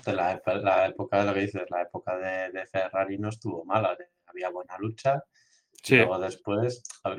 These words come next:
Speaker 1: en el tema más de alonsista, pues sí, estuvo perdido, pero a mí los años de McLaren me gustaron mucho,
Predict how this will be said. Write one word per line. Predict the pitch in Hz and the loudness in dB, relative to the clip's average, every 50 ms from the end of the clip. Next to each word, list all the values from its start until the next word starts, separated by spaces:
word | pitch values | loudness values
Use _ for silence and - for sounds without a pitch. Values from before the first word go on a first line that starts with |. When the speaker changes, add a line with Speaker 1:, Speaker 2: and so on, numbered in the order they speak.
| - | -8
Speaker 1:
en | - - - 98 | -14 -14 -8 -4
el | 101 101 98 - | -2 -2 -2 0
tema | - 110 104 104 107 107 | 2 2 4 4 4 4
más | 104 107 107 110 107 - - | 6 6 6 6 4 4 4
de | 110 101 101 | 4 6 8
alonsista, | 101 104 101 104 107 107 107 - 117 113 113 - - 123 123 127 - - | 8 8 6 6 4 2 2 2 2 2 2 4 6 8 8 8 8 4
pues | 104 98 95 - | -2 -4 -4 -2
sí, | - 107 104 101 101 98 | 0 0 0 0 0 -4
estuvo | - - - 101 101 98 | -6 -4 0 2 2 2
perdido, | - 101 - 92 98 117 113 - | 2 2 2 2 2 2 2 2
pero | 98 92 90 | 2 2 2
a | 90 | 0
mí | 90 90 | 0 -4
los | 90 98 - - | -6 -4 -2 -2
años | 98 98 101 98 95 | -2 0 -2 0 0
de | 101 101 | 0 0
McLaren | 101 101 95 - 101 101 104 110 113 | 2 0 2 2 4 4 4 4 2
me | 110 | 2
gustaron | 101 98 98 - - 117 107 92 - | 2 0 0 2 4 4 4 4 2
mucho, | 95 104 107 113 - - - | -2 -6 -6 -6 -8 -12 -10